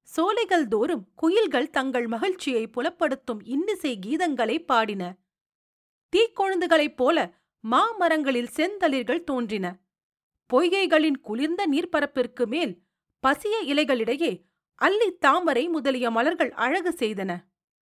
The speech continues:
வசந்த கால தலைவனாகிய மன்மதன் தென்றலாகிய தேரில் ரதியோடு பவனி வரத் தொடங்கியிருந்தான். வசந்த காலத்தின் இன்பத்தை நுகரும் ஆவலால்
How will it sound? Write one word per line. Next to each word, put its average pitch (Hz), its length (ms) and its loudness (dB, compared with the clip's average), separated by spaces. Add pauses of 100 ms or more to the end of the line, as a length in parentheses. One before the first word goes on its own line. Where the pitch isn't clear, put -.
(120)
வசந்த 415 420 -4
கால 320 340 2
தலைவனாகிய 285 800 -2
மன்மதன் 214 600 -4 (480)
தென்றலாகிய 294 720 0
தேரில் 240 460 -2 (360)
ரதியோடு 285 540 -2
பவனி 320 340 0
வரத் 277 280 -2
தொடங்கியிருந்தான். 226 720 -2 (760)
வசந்த 440 400 -6
காலத்தின் 262 640 0
இன்பத்தை 285 560 -2
நுகரும் 247 480 -2
ஆவலால் 220 640 0